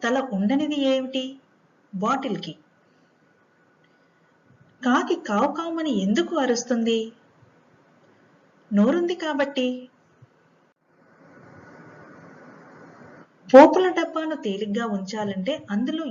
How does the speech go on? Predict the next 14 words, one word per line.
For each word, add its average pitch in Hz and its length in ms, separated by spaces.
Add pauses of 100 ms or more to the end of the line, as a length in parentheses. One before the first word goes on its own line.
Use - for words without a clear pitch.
ఏం 262 160
పెట్టాలి? 180 600 (1600)
చిల్లులు. 320 540 (2250)
నీరు 339 320
ఎప్పుడు 262 400
తాగగలం? 220 760 (1800)
ద్రవ 202 260
రూపంలో 311 480
ఉన్నప్పుడు. 190 540 (2750)
బోరింగ్ 320 460 (160)
ఎంత 202 220
కొట్టినా 269 460
బిందె 202 380
నిండలేదు 302 560